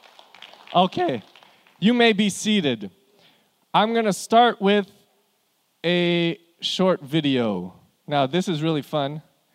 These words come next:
is now, I now work with Jonathan, and so I know that he doesn't like me messing up the order of stuff,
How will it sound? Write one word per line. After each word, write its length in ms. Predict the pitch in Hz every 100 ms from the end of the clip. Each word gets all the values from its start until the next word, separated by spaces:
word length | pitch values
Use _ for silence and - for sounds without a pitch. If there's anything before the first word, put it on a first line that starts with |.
| _ _
is 160 | 143 135
now, 180 | 156
I 100 | 165
now 280 | 156 160 160
work 320 | 151 160 170
with 200 | 156 165
Jonathan, 720 | 139 160 156 131 - 120 131 151 _ _ _ _
and 160 | 131 123
so 120 | 143
I 120 | 147
know 340 | 143 165 156
that 160 | 139 131
he 80 | 143
doesn't 280 | 143 139 139
like 240 | 135 135 _ _ _ _ _ _ -
me 140 | 135
messing 400 | 135 143 - 143
up 140 | 131
the 100 | 131
order 240 | 127 139 127
of 100 | 101
stuff, 560 | - 113 113 - -